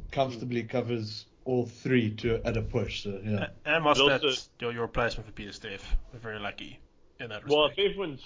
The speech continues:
Speaker 3: fit, I'd have
Speaker 1: Mm.
Speaker 3: Mostert and Arkia and
Speaker 1: Arkia's
Speaker 3: Kwagga.
Speaker 1: gone back to Munster by the looks of it.
Speaker 2: Oh, okay,
Speaker 3: No,
Speaker 2: okay.
Speaker 3: yeah. Yes,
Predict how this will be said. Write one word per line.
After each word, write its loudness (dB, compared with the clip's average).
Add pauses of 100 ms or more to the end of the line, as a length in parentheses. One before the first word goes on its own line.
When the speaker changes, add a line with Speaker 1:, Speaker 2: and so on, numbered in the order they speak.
(120)
Speaker 3:
fit, 4 (340)
I'd -2
have 0
Speaker 1:
Mm. -8 (100)
Speaker 3:
Mostert -6 (140)
and -4
Arkia -2 (600)
and 2
Speaker 1:
Arkia's 6 (180)
Speaker 3:
Kwagga. -20
Speaker 1:
gone 0 (120)
back -2
to -10
Munster -6
by -4
the -6
looks -10
of -12
it. -6
Speaker 2:
Oh, -2
okay, 0
Speaker 3:
No, 2 (320)
Speaker 2:
okay. -8
Speaker 3:
yeah. -2 (440)
Yes, -2